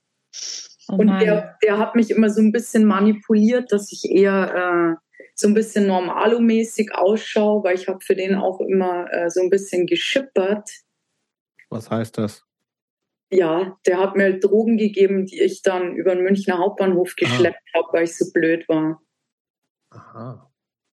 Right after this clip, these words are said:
Speaker 3: Hab ich noch nie gehört, den Ausdruck. Kennst du das, Yuki?
Speaker 1: Nö, aber ich fand
Speaker 3: Hat
Speaker 1: jetzt
Speaker 3: sich
Speaker 1: in dem
Speaker 3: ergeben.
Speaker 1: Kontext hat man
Speaker 3: Ja,
Speaker 1: das
Speaker 3: okay,
Speaker 1: schon
Speaker 3: ja.
Speaker 1: jetzt.
Speaker 3: Also so schlau bin ich heute Abend nicht mehr.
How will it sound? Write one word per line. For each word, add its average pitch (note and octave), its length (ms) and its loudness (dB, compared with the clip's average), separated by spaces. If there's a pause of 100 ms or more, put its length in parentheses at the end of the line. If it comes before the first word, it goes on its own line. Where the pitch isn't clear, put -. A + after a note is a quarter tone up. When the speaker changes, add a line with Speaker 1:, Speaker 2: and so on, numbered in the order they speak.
Speaker 3:
Hab - 80 -20
ich - 80 -12
noch G2 80 -2
nie G2 180 0
gehört, G2+ 240 2
den G#2 100 -2
Ausdruck. F#2+ 400 -8
Kennst G2+ 220 -6
du B2 60 2
das, D#3 180 0
Yuki? F#3+ 380 0 (600)
Speaker 1:
Nö, G3 320 2
aber E3+ 400 -2
ich F3+ 140 -8
fand G3 160 -4
Speaker 3:
Hat G3+ 60 0
Speaker 1:
jetzt F#3+ 80 -2
Speaker 3:
sich C3+ 140 0
Speaker 1:
in - 20 4
dem A#2+ 80 2
Speaker 3:
ergeben. A#2+ 260 0
Speaker 1:
Kontext G#3 300 -2
hat G#3 160 -4
man - 180 -2
Speaker 3:
Ja, - 60 0
Speaker 1:
das F3+ 140 -4
Speaker 3:
okay, - 40 -12
Speaker 1:
schon F#3 200 -6
Speaker 3:
ja. F#3 200 -4 (160)
Speaker 1:
jetzt. - 420 -10 (420)
Speaker 3:
Also F2+ 200 -14
so G2 100 -10
schlau F#2+ 280 -6
bin F#2+ 160 0
ich F#2 100 -2
heute F2+ 200 -6
Abend G2 180 -4
nicht F#2+ 140 -6
mehr. G2 300 -4